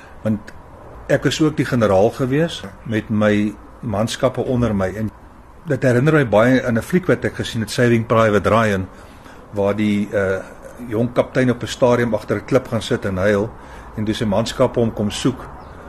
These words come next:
toe vlieg hy gou die traan af en maak of daar niks verkeerd is nie. So, jy gaan deur daardie emosies die hele tyd, maar jy weet jy moet vir jou mense daar wees. Want as jy as leier hulle versaak of as jy vir hulle swak lyk, dan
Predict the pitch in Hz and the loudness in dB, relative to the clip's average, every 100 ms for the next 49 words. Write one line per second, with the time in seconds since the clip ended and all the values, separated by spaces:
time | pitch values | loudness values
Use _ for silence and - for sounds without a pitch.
0 | - - - 110 110 107 107 104 131 120 | -18 -12 -2 2 4 4 2 2 0 2
1 | 135 120 123 120 117 117 110 101 101 113 | 2 2 2 2 2 0 0 0 0 0
2 | 113 104 101 107 - 110 104 92 - 92 | 0 0 -2 -6 0 0 0 -4 -8 -10
3 | - 135 113 - - - - - 135 113 | -2 0 0 -2 -14 -18 -16 -12 -6 -4
4 | - 165 135 127 104 101 113 104 - - | -2 0 2 2 4 4 2 -2 -6 -16
5 | - - 117 113 113 135 - 123 - 101 | -18 -8 -4 0 4 4 2 -4 -2 0
6 | 98 95 98 107 110 101 127 127 117 107 | 0 -4 -2 0 0 2 0 0 -4 -4
7 | 117 98 95 104 123 95 92 90 85 82 | -4 -2 0 -2 -2 -2 0 0 -2 -6
8 | - - - - - 104 104 120 123 101 | -10 -16 -20 -14 -8 -2 2 2 2 0
9 | 101 107 110 104 - - - - - - | 2 2 4 2 -2 -14 -20 -20 -20 -6
10 | 101 101 110 - 135 123 117 104 95 101 | -4 -4 -6 2 4 4 2 -4 -2 -2
11 | 110 101 101 117 - 120 110 95 90 90 | -2 -2 -2 -4 -2 -2 -2 -4 -6 -6
12 | - - 107 107 107 | -16 -2 0 2 0